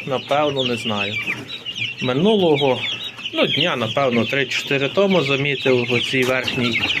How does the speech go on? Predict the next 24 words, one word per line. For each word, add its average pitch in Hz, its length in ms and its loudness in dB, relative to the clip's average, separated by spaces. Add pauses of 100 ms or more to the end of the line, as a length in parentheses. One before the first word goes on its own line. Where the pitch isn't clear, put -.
(380)
кліточці, 165 840 2
що - 220 2
почали 151 640 0
вони 135 440 2 (400)
клюватись. 117 680 2 (640)
Почало 135 380 0
в 131 60 -2
них 127 220 0
рости 123 380 2 (100)
перо. 214 380 2 (1160)
Оце 165 300 0
на 160 160 2
крилах, 180 460 2
на 135 120 2
хвості. 165 640 2 (320)
Зараз, 101 240 0
зараз, 120 260 2
бо 120 140 0
вилазять. 127 560 0 (460)
Тільки 131 240 0
відкриваєш, 127 560 2
зразу 120 300 2
хочуть 127 300 0
втікати. 117 640 0